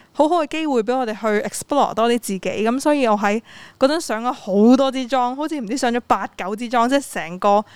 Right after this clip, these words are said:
四年嘅大學生涯入面。跟住除此之外啦，咁你啱啱都有講啦，我係想做一個D J，咁所以呢，就不停去搵一啲D J嘅 course 嚟去讀，但係都係未有機會可以正式入到行嘅。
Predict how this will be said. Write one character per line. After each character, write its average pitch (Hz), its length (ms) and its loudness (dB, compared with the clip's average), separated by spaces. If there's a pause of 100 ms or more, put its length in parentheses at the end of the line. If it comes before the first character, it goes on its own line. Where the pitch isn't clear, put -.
(240)
四 - 200 -4
年 226 280 -8
嘅 208 100 -8
大 208 160 -4
學 208 160 -8
生 262 240 -8
涯 165 200 -4
入 175 80 -4
面。 175 200 -4 (300)
跟 370 160 0
住 269 180 2
除 226 160 -4
此 220 140 -4
之 311 160 -4
外 262 140 4
啦， 277 240 -4
咁 262 100 -6
你 254 60 -6
啱 233 80 -6
啱 254 180 -4
都 254 80 -2
有 214 100 -2
講 175 160 -4
啦， 220 120 2
我 214 80 4
係 208 60 0
想 220 160 -2
做 226 120 -2
一 220 40 -2
個 220 80 -4
D 214 200 -4
J， 196 380 0 (300)
咁 311 100 -4
所 339 140 4
以 320 40 2
呢， 330 80 2
就 269 140 -2
不 302 140 -2
停 180 240 -10
去 226 140 -4
搵 214 220 0
一 247 40 -2
啲 254 260 -4
D 254 180 0
J 220 220 0
嘅 - 80 -16
course 226 380 0 (100)
嚟 185 140 -6
去 208 120 -2
讀， - 180 -4 (500)
但 240 240 0
係 220 500 -4 (300)
都 370 100 2
係 277 220 0
未 220 120 0
有 208 160 -2
機 277 220 -2
會 262 180 4
可 262 200 0
以 - 20 -2
正 240 160 -4
式 262 140 -6
入 233 160 -6
到 220 140 -2
行 - 280 -2
嘅。 202 800 0